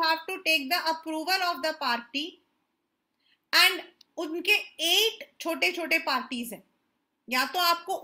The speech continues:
उसका मेंबर बनना पड़ेगा या फिर कम्युनिस्ट पार्टी का, then you can contest। You cannot contest as an independent candidates, you cannot contest as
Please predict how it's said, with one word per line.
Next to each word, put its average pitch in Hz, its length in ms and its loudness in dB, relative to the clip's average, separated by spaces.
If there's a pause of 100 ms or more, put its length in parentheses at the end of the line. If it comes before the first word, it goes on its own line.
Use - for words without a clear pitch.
उसका - 300 4
मेंबर 359 380 2
बनना 330 320 2
पड़ेगा 330 380 2
या 359 160 4
फिर 349 180 -8
कम्युनिस्ट 311 520 -4
पार्टी 240 360 -2 (120)
का, - 100 -12 (840)
then 339 340 2
you 359 140 -4 (100)
can 311 160 0 (100)
contest। 202 600 -8 (400)
You 330 160 0
cannot 392 420 2
contest 339 460 2
as 302 220 0
an 339 200 -2
independent 320 880 -4
candidates, 277 840 0 (360)
you 294 140 -4 (100)
cannot 320 440 2
contest 294 600 -2
as 277 280 0